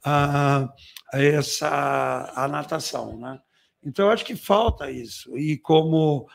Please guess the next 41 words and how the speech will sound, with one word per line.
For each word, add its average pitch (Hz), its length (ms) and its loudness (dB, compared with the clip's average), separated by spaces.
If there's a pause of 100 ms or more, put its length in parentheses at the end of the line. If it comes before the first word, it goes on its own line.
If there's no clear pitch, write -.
(240)
por 143 180 -4
exemplo, 143 580 0
numa, 131 800 -6
no 139 120 -8
basquete, 139 680 -6
né? 143 160 -10
Eu 170 60 -10
duvido 170 580 -8
que 135 340 -8
os 120 160 -10
alunos 135 480 -6
que 127 180 -10
fazem 131 360 -6
aula 127 180 -6
de 117 100 -16
basquete 127 720 -6
ou 120 60 -18
que - 140 -20
fazem 127 300 -8
aula 127 160 -6
de - 100 -18
futebol, 147 600 -2 (480)
eles 156 260 2
não 175 160 4
vão 175 220 4
conhecer 170 600 -2
esses, 165 600 -8
né, 151 220 -10 (100)
ídolos, 123 540 -8
né? 127 180 -12 (720)
Ídolos 123 680 -4
do 110 100 -16
futebol 131 420 -2
europeu, 131 840 -4
da 120 220 -8
N 127 200 -8
B 123 320 -4
A, 143 60 -6
assim 143 220 -10
por - 140 -10
diante. 120 320 -6